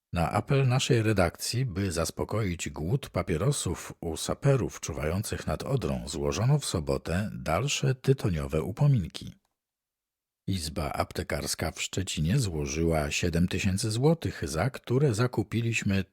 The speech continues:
tysiąc dwieście sztuk Mazur, czterysta sztuk Wolność, tysiąc pięćset Triumf i czterdzieści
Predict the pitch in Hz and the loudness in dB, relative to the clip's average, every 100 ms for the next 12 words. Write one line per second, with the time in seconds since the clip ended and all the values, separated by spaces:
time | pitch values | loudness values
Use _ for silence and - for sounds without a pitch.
0 | _ - - 123 92 69 82 117 - 87 | _ -10 0 0 0 -2 -4 -4 -4 -4
1 | - - 85 - - 73 76 65 82 127 | -4 -6 -8 -10 -6 -2 -2 0 2 2
2 | 147 - - - 98 92 78 - 78 71 | -2 -8 -10 -4 -2 -2 -4 -4 -6 -6
3 | - - 71 69 87 73 76 92 143 - | -8 -10 -10 -2 0 0 0 0 0 -4
4 | - - _ - 127 - 87 87 - - | -8 -12 _ -4 -4 -2 -4 -6 -10 -14
5 | - - 110 95 - 76 - - _ - | -10 -2 0 0 -4 -8 -10 -20 _ -4
6 | 98 123 151 143 - _ 104 139 - - | 0 4 4 2 -10 _ -2 -2 -4 -2
7 | 104 78 76 78 - 82 | -2 -2 -4 -6 -6 -6